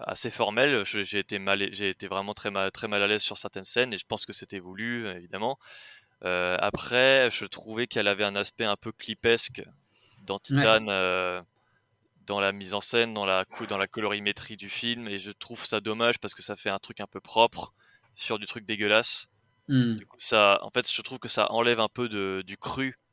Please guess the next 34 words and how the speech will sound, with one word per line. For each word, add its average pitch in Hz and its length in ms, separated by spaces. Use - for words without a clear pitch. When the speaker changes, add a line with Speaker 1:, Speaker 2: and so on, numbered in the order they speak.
Speaker 1:
de 101 140
ces - 160
scènes. 117 340
Speaker 2:
Hmm. 120 260
Speaker 1:
Euh, 90 340
même 113 180
si, - 180
en 107 60
fait, - 240
moi, 104 180
j'aime 95 200
beaucoup 98 240
les 101 100
scènes 104 220
avec 95 120
Vincent 101 260
Lindon, 98 500
euh, 92 280
qui - 120
sont 95 120
vraiment 131 200
Speaker 2:
Ouais. - 40
Speaker 1:
très - 160
malaisantes, 98 560
très - 180
bizarres, 107 460
très, 101 260
euh, 90 360
très, - 180
un - 100
personnage 107 360
vraiment 95 220
très - 180
particulier. 107 640